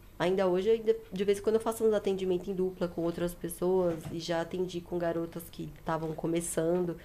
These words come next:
E aí eu via, de repente, as pessoas fazerem coisas que não havia necessidade de fazer, sabe? Tipo assim, não coisas assim, porque às vezes você tem que colocar um,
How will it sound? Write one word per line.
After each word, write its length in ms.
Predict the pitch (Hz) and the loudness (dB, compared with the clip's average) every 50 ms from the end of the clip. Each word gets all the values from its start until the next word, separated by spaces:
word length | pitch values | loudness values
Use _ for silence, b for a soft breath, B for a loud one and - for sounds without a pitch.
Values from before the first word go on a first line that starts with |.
| b b b b b b b b - | b b b b b b b b -2
E 40 | |
aí 220 | - 156 165 180 180 | 0 0 2 2 2
eu 160 | 185 190 185 | 2 2 0
via, 280 | 180 185 196 196 202 202 | 0 0 2 2 2 2
de 140 | 190 190 196 | 2 2 2
repente, 400 | 202 208 208 - 196 202 202 220 | 2 2 2 0 0 0 0 -2
as 80 | 208 | -6
pessoas 400 | - - 214 208 208 220 214 214 | -2 -2 -4 0 0 0 0 0
fazerem 340 | - 240 226 220 220 220 226 | 2 2 6 6 8 8 8
coisas 340 | 220 - 220 226 240 262 - | 8 8 6 6 6 4 -2
que 100 | - - | 2 4
não 140 | 359 359 370 | 6 6 6
havia 180 | 359 359 349 | 6 6 8
necessidade 600 | 349 349 349 349 349 339 - - 311 311 311 320 | 8 8 8 8 4 0 4 6 6 6 6 6
de 80 | 311 330 | 4 4
fazer, 500 | 320 - 349 370 359 339 311 233 226 220 | 4 6 4 6 6 8 10 10 10 10
sabe? 280 | 220 226 202 190 175 175 | 8 6 2 4 2 0
Tipo 200 | - - - 190 | -2 -2 -4 -4
assim, 240 | 185 - 185 156 151 151 - B B B B B B B B | -2 0 0 0 0 -2 -8 B B B B B B B B
não 320 | 196 214 233 269 359 403 - | 6 6 6 8 6 4 2
coisas 340 | - 240 208 196 185 185 180 | 4 4 4 4 4 2 0
assim, 300 | 196 202 202 208 196 190 | 0 -4 -2 -2 -2 -2
porque 260 | 190 - - - 208 | -2 -6 -6 -4 0
às 220 | 190 185 196 208 | 4 4 4 4
vezes 180 | 202 208 214 - | 4 0 -2 -2
você 140 | - - 226 | 2 0 0
tem 120 | - 240 | 0 0
que 140 | 233 226 - | -6 -6 -2
colocar 500 | - 311 311 311 - 320 311 320 330 349 | 0 2 2 2 2 4 4 4 4 4
um, 220 | 359 381 392 403 | 2 0 -2 -4